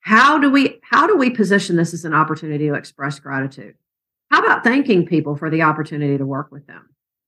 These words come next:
You know, a lot of people will send you free gifts. "Hey, here's a, a coupon for a discount off of a future sale.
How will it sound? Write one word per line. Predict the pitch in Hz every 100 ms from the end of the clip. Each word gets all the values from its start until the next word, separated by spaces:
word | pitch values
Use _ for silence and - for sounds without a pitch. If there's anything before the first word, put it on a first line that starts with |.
| _
You | 185
know, | 185
a | 202
lot | 202 202 208 - -
of | 185
people | - 160 175 165 160 160
will | - 160
send | 160 - 156 151
you | 139 135
free | 139 131 135
gifts. | 214 226 214 214 - - _ _
"Hey, | 202 208 190
here's | 190 196 175
a, | 156 -
a |
coupon | 151 - 254 - 202 196 185 185
for | 185 151
a | 143
discount | 170 170 170 160 156
off | 160 147
of | 151
a | 139 -
future | 143 143 -
sale. | - 180 196 190 180 180